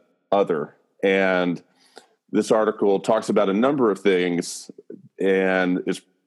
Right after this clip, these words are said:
pretty fascinating just to get a current snapshot of what's going on. And Keisha, I want to start with you. With this article and looking at the current picture of U S smart speaker market share,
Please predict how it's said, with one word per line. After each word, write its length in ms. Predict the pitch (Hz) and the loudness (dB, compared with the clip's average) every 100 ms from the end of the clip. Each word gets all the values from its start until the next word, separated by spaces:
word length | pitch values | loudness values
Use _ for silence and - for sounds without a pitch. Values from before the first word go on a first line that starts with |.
| _ _ | _ _
pretty 240 | - 151 135 | -2 -2 0
fascinating 760 | 123 110 113 104 101 92 90 | 2 0 0 0 2 2 0
just 180 | 101 - | -2 0
to 60 | |
get 160 | 90 98 | 0 0
a 80 | 85 | -2
current 540 | - - 113 107 92 - _ _ _ _ _ | -6 -2 0 0 -2 -6 _ _ _ _ _
snapshot 1040 | - - 110 101 104 - 107 85 78 - _ _ _ _ _ _ - _ - | -16 -6 -2 0 -2 -2 0 2 0 -4 _ _ _ _ _ _ -20 _ -2
of 80 | 101 | 0
what's 180 | 104 - | 0 2
going 300 | 104 92 101 | 0 2 2
on. 260 | 101 95 | 2 0
And 160 | 92 95 | -2 0
Keisha, 320 | 127 120 120 | 0 2 0
I 40 | |
want 200 | 104 113 | 2 0
to 60 | 101 | 0
start 260 | - 117 92 | 0 0 0
with 160 | 98 | -2
you. 500 | 120 139 117 98 95 _ _ _ _ - - | 2 2 2 0 -2 _ _ _ _ -16 -12
With 340 | - 104 123 - | -4 0 2 0
this 220 | 180 160 | 0 2
article 640 | 156 151 151 147 135 127 | 2 0 0 2 2 0
and 260 | 117 117 113 | 0 2 2
looking 540 | 123 147 151 131 123 | 2 0 0 0 0
at 480 | 113 113 110 107 - _ - | 0 2 0 -4 -16 _ -8
the 560 | - 101 101 101 98 90 | 0 2 2 2 0 0
current 400 | - 139 131 - _ _ - | 0 2 0 -4 _ _ -2
picture 540 | 127 - - 98 90 - | -2 0 0 2 2 2
of 480 | 101 95 92 90 - - | 2 2 0 -4 -10 -2
U 240 | 101 113 | 2 2
S 100 | 98 | 2
smart 220 | 113 104 | 0 -2
speaker 300 | - 101 95 | 0 0 0
market 340 | 92 95 - - | 0 0 -2 -2
share, 460 | 101 90 87 85 | 0 2 0 -4